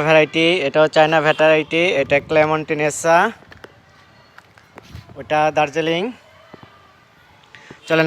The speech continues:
আমরা যেই গাছটার দিকে যাব, যে ছোট থাকতে গাছ কিভাবে ঝোপালো করবেন সেটা আজকে দেখাবো। কারণ প্রত্যেকটা গাছ ঝোপালো করা এবং খাটো রাখা এবং খাটো অবস্থায় ফলন ধরানো খুব দারুণ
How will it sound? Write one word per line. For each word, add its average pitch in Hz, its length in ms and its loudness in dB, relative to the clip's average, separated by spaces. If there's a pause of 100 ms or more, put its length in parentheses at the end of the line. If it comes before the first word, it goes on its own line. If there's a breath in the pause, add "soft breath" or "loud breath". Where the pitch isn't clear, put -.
আমরা 160 200 4
যেই 160 140 4
গাছটার 160 280 0
দিকে 165 220 2
যাব, 151 160 4 (240)
যে 139 100 2 (140)
ছোট 143 160 -6 (400)
থাকতে 151 240 0 (140)
গাছ 151 240 4
কিভাবে 170 280 2 (100)
ঝোপালো 165 400 0
করবেন 156 280 2 (1160 loud breath)
সেটা 156 240 2
আজকে 160 260 0
দেখাবো। 160 320 2 (120)
কারণ 151 220 4
প্রত্যেকটা 160 440 -4 (100)
গাছ 170 100 4 (100)
ঝোপালো 160 400 2
করা 151 180 6 (120)
এবং 160 140 4 (140)
খাটো 147 240 -2 (100)
রাখা 160 260 2 (520)
এবং 139 180 -2 (220)
খাটো 156 260 0
অবস্থায় 165 480 0
ফলন 156 300 0
ধরানো 156 320 4 (1500 loud breath)
খুব 165 120 -12 (140)
দারুণ 165 340 2